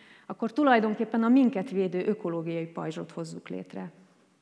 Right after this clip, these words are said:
Az elmúlt kétszáz év ipari forradalmaival példanélküli rombolást végeztünk ezen a bolygón,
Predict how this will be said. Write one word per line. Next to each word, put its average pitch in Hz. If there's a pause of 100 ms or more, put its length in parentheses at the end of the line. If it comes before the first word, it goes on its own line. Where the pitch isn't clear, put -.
(1040)
Az 214
elmúlt 262
kétszáz 233
év 220
ipari 196
forradalmaival 202
példanélküli 175
rombolást 170
végeztünk 175
ezen 180
a 180
bolygón, 175